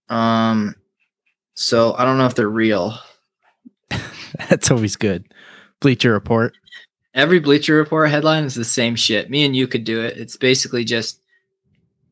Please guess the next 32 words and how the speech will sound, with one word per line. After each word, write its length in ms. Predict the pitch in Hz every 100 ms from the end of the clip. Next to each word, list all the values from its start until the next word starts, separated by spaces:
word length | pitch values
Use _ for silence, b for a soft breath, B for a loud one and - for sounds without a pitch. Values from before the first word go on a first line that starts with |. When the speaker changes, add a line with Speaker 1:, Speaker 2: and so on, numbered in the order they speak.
| _ _ _ _ -
Speaker 1:
anything, 680 | 147 156 156 170 165 170 170 _ _
like, 200 | 131 123
usually 260 | 165 156 151
some 320 | - 147 135
shitty 580 | - - 156 147 147 117
N 140 | 135
B 160 | 135 127
A 160 | 127 135
play, 420 | 143 143 143 143
and 80 | 120
then 80 |
it's 140 | 113 -
just 200 | - -
like, 280 | 82 - _ _ _ _ _ _ _ _ _ _
Speaker 2:
Clickbait 380 | - 151 147 143
Speaker 1:
"Ja 60 | 131
Speaker 2:
headline? 400 | 156 156 170 185
Speaker 1:
Mor-, 160 | - _ _ _ _ _ _ _ -
Ja 260 | 165 151 143
Morant 460 | 131 127 123 120
was 180 | 117 120
sick 460 | - - 131 - -
dunk," 460 | 131 117 107 - 123
and 100 | 123
then 80 |
it's 160 | 120 -
always 360 | 131 139 135 -
some 220 | 127 120
shitty 420 | - - 131 127
emoji, 540 | 117 110 117 117 127
like 240 | 120 101 -
the 200 | 85